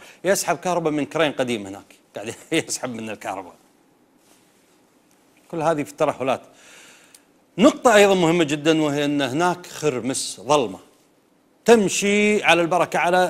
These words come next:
عندك جهاز، شغل الليت اللي بالجهاز، موبايلك، عشان تشوف،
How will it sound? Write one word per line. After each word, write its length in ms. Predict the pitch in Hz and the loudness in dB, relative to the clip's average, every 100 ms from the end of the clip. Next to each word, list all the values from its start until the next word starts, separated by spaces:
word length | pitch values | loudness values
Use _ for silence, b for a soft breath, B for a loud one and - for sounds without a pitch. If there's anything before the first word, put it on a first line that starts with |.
| 151 147 | -2 -4
عندك 240 | 143 170 | -2 -2
جهاز، 480 | - 151 175 220 208 | -2 2 4 2 0
شغل 280 | - 180 156 | -2 -2 0
الليت 260 | 143 143 131 | -2 -4 -4
اللي 100 | 120 | -10
بالجهاز، 360 | 104 107 107 B B | -8 -8 -10 B B
موبايلك، 500 | 131 117 92 - - - _ _ _ _ _ - | -2 -2 -4 -12 -20 -20 _ _ _ _ _ -12
عشان 220 | 123 110 | -10 -10
تشوف، 160 | - | -14